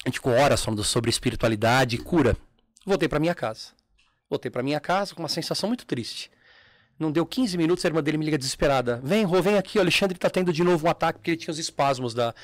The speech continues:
da, da esclerose, da esclerose múltipla também. Eu não posso ver gente passando mal.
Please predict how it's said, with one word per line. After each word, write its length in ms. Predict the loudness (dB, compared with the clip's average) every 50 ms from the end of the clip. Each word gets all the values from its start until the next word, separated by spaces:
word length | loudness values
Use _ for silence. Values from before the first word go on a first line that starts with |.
| -20 -20 -20 -20 -20 -18 -10 -4
da, 920 | -2 0 0 0 0 0 -2 -2 -4 -4 -4 -6 -6 -8 -8 -8 -10 -8
da 100 | -8 -10
esclerose, 340 | -4 0 0 2 2 0 -2
da 80 | -4 -4
esclerose 340 | -2 -2 -2 -2 -2 -2
múltipla 340 | -4 -4 -6 -6 -8 -10 -10
também. 220 | -10 -10 -12 -12 -14 _ _ -20 -20 -20 -20 -20 -20 -20 -20 -20 _ _ _ 2
Eu 120 | 2 4
não 120 | 4 4 2
posso 400 | 2 2 2 4 4 2 2 2
ver 120 | 2 2
gente 260 | 2 0 -2 -4 -4
passando 320 | -4 -4 -2 -2 -2 -2 -2
mal. 300 | -2 -4 -4 -6 -10